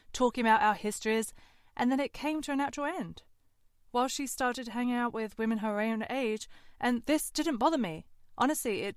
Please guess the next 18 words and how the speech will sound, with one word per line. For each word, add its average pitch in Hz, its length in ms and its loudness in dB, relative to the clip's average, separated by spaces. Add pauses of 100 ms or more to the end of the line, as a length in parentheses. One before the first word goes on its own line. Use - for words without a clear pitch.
(100)
it 208 240 -4
didn't 233 260 -2
bother 277 220 0
me, 185 320 -10 (380)
or 190 140 -14
so 185 180 -10
I 175 120 -10
thought, 208 360 -10 (480)
because 214 220 -8
I 202 120 -4
always 226 300 -6
said - 200 -8
to - 80 -12
myself, 185 420 -10
"Let 190 180 -6
her 320 100 -4
go, 359 240 -6
Lindsay, 262 640 -4